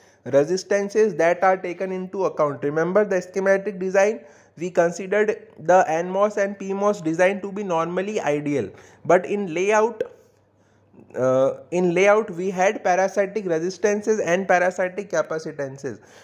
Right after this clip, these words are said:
So you can see there is a slightly more time taken for the input to fall. So you can see the blue waveform has slightly shifted towards the right hand side,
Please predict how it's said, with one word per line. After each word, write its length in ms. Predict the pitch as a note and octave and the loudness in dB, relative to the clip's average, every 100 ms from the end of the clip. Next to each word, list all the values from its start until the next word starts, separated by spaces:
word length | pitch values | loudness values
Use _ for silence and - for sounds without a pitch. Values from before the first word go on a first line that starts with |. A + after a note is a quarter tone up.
| _ | _
So 160 | - F#3 | 0 2
you 180 | G3+ G3 | 2 4
can 220 | G#3 G#3 | 4 4
see 200 | A#3 A3+ | -2 -2
there 200 | F#3 G3 | 2 2
is 180 | G3 G3+ | 4 4
a 220 | B3+ C4 - - _ | 4 2 -14 -20 _
slightly 1200 | - D#3+ D#3+ E3 F#3+ F#3+ G3 G#3 A3 A#3 B3+ - _ _ _ _ _ _ A#2+ | -10 0 4 6 4 0 -8 -6 -4 -4 -6 -8 _ _ _ _ _ _ -6
more 540 | C3+ D#3 F3+ A3+ C4+ - - _ | 6 8 10 8 6 -2 -20 _
time 380 | D#3+ E3+ A3 C4+ | -2 -2 -2 -2
taken 420 | F#3+ F#3 G#3+ A3 | -2 0 -2 -2
for 280 | - G3 F#3+ | 4 6 6
the 320 | F#3 A3+ B3+ E3+ | 4 0 -2 -4
input 560 | F3 F3+ - G#3+ - | -8 -8 -6 -8 -4
to 100 | A#3 | -4
fall. 480 | A3 F#3+ F#3 F3 F#2+ - _ _ _ _ _ _ _ _ _ _ _ _ _ | 2 6 6 6 -2 -14 _ _ _ _ _ _ _ _ _ _ _ _ _
So 120 | - | -2
you 160 | E3 F#3 | 0 4
can 220 | G#3+ G#3 | 4 4
see 160 | A#3 G#3+ | 0 2
the 120 | F#3+ | 2
blue 280 | D#3+ G#3+ G#3 | 2 -4 2
waveform 480 | G#3 G#3+ A3+ A#3+ A#3 | 2 2 0 0 2
has 260 | G#3+ A3+ | 0 -2
slightly 560 | - F3 E3+ F#3 G#3 A3+ | -4 0 0 0 -8 -10
shifted 540 | - G#3+ - A3+ A3 | -6 -8 -2 0 0
towards 380 | G#3+ G3+ G#3 G#3 | 0 2 0 0
the 120 | A3 | 0
right 300 | E3+ E3 E3+ | 2 2 0
hand 220 | G3 F3+ F3 | -6 -10 -4
side, 300 | D#3 G#2+ | -4 -4